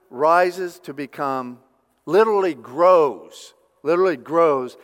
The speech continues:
into a holy temple in the Lord. Living and growing in the Lord. Always.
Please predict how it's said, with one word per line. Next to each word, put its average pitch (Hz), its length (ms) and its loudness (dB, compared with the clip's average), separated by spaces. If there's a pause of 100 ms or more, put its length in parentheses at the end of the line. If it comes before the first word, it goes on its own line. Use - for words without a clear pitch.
(160)
into 151 280 -10
a 131 100 -4
holy 170 580 -2 (440)
temple 131 520 -10 (1700)
in 131 140 -10
the 127 100 -4
Lord. 131 440 -2 (1300)
Living 196 500 0
and 160 160 -12
growing 175 320 -4
in 165 120 -10
the 156 100 -4
Lord. 131 380 -2 (2000)
Always. 123 760 -4